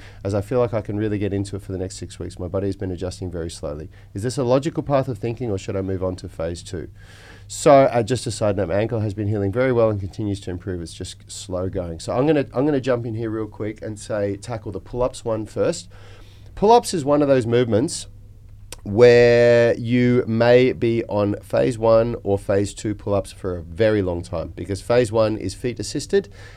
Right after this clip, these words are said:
and phase two is eccentric. And there isn't really anywhere to go with that. The only thing that I would say is, so do I repeat phase one? No, you don't do that, and we're gonna talk about how you do it. Um, but you still can't do eccentric pull-ups.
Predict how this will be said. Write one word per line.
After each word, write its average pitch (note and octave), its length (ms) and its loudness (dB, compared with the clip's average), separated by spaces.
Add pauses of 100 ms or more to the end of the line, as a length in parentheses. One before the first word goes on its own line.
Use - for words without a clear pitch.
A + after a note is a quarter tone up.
and G2+ 160 -4
phase G#2 300 0
two G#2+ 160 -6
is F#2+ 200 -6
eccentric. F#2+ 600 -8 (300)
And G#2+ 180 -2
there A2+ 160 6
isn't C#3+ 340 2
really B2 300 2
anywhere A2+ 300 0
to G2 60 0
go F#2 220 -2
with G2+ 200 -4
that. D#2+ 180 -6
The G#2 120 0
only C3 160 2
thing C3+ 200 -4
that A#2 100 0
I A2+ 60 4
would G2+ 220 0
say B2+ 420 -2
is, F#2 260 -4 (240)
so A2+ 460 4 (180)
do A#2+ 140 2
I A#2+ 60 8
repeat B2+ 420 2
phase G#2+ 300 0
one? B2+ 420 2
No, A2+ 320 4
you A#2 180 0
don't A2+ 220 4
do G2+ 160 -2
that, G2 180 2
and A#2 80 0
we're G#2 80 -2
gonna F#2+ 140 -2
talk G2+ 240 -8
about F#2 180 -2
how G#2 220 -2
you G#2+ 180 -2
do E2+ 200 -6
it. B2 120 -2 (540)
Um, A#2 360 4
but C3+ 180 0
you A#2 100 -4
still C#3 240 0
can't C3 260 0
do B2 240 0
eccentric A2+ 520 -4
pull-ups. D3+ 420 -4